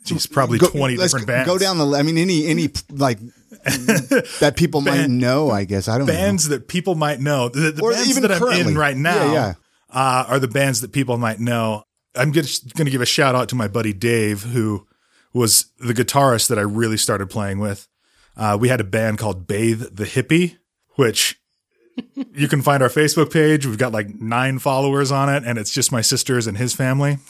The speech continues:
Speaker 1: <laughs> But, um, the bands I'm playing in right now, I play with the Wayne Hoskins Band. They're a,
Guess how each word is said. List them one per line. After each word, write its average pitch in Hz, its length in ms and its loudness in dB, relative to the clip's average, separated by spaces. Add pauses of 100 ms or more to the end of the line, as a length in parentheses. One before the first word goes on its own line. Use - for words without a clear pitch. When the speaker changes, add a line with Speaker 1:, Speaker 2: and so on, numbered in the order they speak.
(140)
Speaker 1:
<laughs> 196 540 0 (1080)
But, 135 400 0
um, 135 420 2 (120)
the 147 140 0
bands 190 340 2
I'm 180 140 2
playing 175 240 0
in 156 100 0
right 147 180 2
now, 139 240 0
I 135 120 0
play 170 220 4
with 151 120 2
the 151 80 2
Wayne 143 280 0
Hoskins 135 440 0
Band. 117 320 0
They're 127 240 0
a, 113 180 0